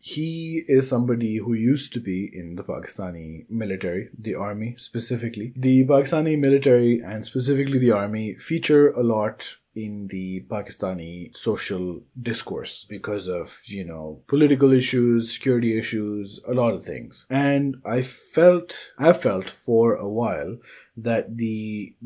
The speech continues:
discussions occurring, the conversations that were being had were very, uh,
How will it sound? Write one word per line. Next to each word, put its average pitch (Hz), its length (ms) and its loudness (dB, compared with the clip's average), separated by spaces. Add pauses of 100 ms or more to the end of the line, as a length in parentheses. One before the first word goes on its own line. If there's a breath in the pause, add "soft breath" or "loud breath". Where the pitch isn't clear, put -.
discussions 127 840 0
occurring, 160 480 6
the 131 80 -2
conversations 123 600 -2
that 110 100 0
were 95 100 -2
being 95 220 -6
had 131 500 -2 (160 soft breath)
were 147 640 10
very, 160 680 4 (100)
uh, 113 340 -2